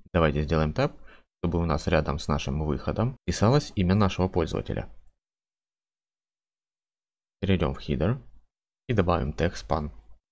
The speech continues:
Если пользователь авторизован,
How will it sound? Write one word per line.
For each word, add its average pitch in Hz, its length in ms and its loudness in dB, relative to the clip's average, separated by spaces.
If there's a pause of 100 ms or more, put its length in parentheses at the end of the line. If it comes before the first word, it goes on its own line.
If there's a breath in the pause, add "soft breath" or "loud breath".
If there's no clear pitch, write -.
(3250)
Если - 260 4
пользователь 80 420 0
авторизован, 90 580 0